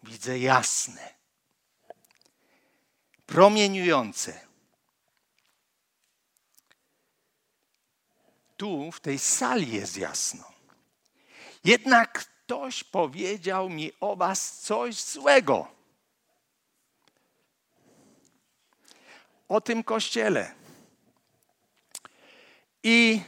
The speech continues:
w kolejną niedzielę wchodzę tam przez te drzwi i przez to ten ktoś założył mi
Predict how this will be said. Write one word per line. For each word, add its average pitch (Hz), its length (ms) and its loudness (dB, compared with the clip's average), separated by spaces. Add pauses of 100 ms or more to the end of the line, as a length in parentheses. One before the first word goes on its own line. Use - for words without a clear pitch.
(240)
w - 60 -20
kolejną 220 440 4
niedzielę 185 600 6 (1600)
wchodzę 185 500 8
tam 190 460 6 (140)
przez - 320 0
te 175 160 2
drzwi 180 400 -2 (2000)
i 202 100 -2
przez 240 280 6
to 233 120 4
ten 226 200 4
ktoś 220 300 2
założył 202 600 6
mi 202 320 -6